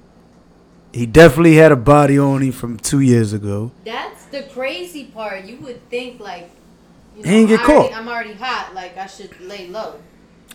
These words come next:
Speaker 1: But you know what it was?
Speaker 2: What?
Speaker 1: It was Shorty. She put the battery in his back. She gave him the gun.
Speaker 2: You think so?
Speaker 1: It's big facts. She said, "Huh, here, babe, t-, handle that." And how old they say he was? They ain't say?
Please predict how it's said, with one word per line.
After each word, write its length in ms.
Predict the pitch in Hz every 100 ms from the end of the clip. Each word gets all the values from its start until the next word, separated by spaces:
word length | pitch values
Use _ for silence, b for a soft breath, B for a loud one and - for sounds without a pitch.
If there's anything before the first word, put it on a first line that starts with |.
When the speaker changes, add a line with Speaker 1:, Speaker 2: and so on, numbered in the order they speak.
| -
Speaker 1:
But 200 | 135 -
you 60 | 143
know 140 | 147
what 140 | 131 120
it 80 | 113
was? 640 | 92 254 151 - - -
Speaker 2:
What? 280 | 196 196 - -
Speaker 1:
It 100 | 101
was 100 | 117
Shorty. 440 | - 196 277 156
She 120 | - 165
put 180 | 220
the 60 | 202
battery 420 | 160 156 131 123
in 60 | 113
his 120 | 107
back. 300 | 98 104 92
She 140 | -
gave 200 | 175 190 131
him 80 |
the 60 | 113
gun. 280 | 104 95 90 _
Speaker 2:
You 80 | - -
think 180 | 214
so? 260 | - 254 269
Speaker 1:
It's 140 | 311 -
big 300 | - 294 247
facts. 480 | - 104 - - -
She 140 | -
said, 300 | 139 - 160
"Huh, 460 | 156 185 226 185 101 87
here, 280 | - 202 202
babe, 400 | 135 180 208 208
t-, 200 | - -
handle 320 | 131 196 196
that." 320 | 143 117 95 - b b b b b -
And 380 | 110 120 117 110 b b b b
how 160 | 170 240
old 200 | 285 269
they 120 | 220 262
say 140 | 277
he 60 | 262
was? 220 | 277 262
They 120 | 165
ain't 80 | 170
say? 220 | 196 202